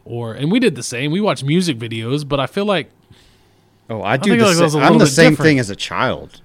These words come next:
Speaker 2: Like, when it comes to my attention span these days, like, I'll watch YouTube and I'll listen to maybe two or three minutes,
Speaker 1: Yeah.
Speaker 2: and I'll change it to something else. An evolution that none of us can escape, and we're all programmed now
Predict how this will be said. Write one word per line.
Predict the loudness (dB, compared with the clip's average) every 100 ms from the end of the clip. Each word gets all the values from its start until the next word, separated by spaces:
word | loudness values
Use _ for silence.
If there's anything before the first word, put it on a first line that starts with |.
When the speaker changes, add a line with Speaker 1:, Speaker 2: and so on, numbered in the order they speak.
| -16
Speaker 2:
Like, | -8 -8 -8
when | -10
it | -10
comes | -6 -6 -8 -10
to | -8 -8 -8 _ _ _ _ _ -10
my | -8
attention | -8 -8 -10 -8 -10
span | -10 -8 -8
these | -8 -12
days, | -10 -10 -10
like, | -14 -8
I'll | -6 -4
watch | -4 -6 -6 -10 -16
YouTube | -10 -10 -8 -8 -8
and | -8
I'll | -8 -10
listen | -12 -12 -16
to | -14 -12
maybe | -12 -12
two | -16 -14
or | -12
three | -12 -12
minutes, | -6 -4 -6 -8 -16 -12
Speaker 1:
Yeah. | -12 -12 -16 _
Speaker 2:
and | -14 -12
I'll | -12
change | -14 -12 -12 -14
it |
to | -14
something | -14 -14 -10 -6
else. | -4 -4 -6 -12 -20 _ _ _ _ _ _ _ _ _ -18
An | -14
evolution | -8 -6 -4 -6 -6 -6 -6
that | -6 -8 -10 _
none | -14 -10 -8
of | -6
us | -8 -10
can | -14
escape, | -14 -12 -8 -8 -8 -10 _ _ _
and | -16 -14
we're | -14 -14
all | -12 -8 -8 -10
programmed | -12 -8 -8 -6 -10 -10 -10
now | -10 -12 -14